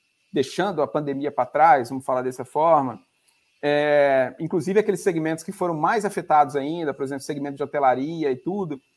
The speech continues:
a partir do ano que vem, né, já olhando pro ano que vem,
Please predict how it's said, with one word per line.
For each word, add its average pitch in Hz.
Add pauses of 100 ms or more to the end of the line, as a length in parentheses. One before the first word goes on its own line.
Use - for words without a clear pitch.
(140)
a -
partir 196
do 208
ano 202
que 185
vem, 143
né, 139
já 147
olhando 151
pro 143
ano 160
que 139
vem, 143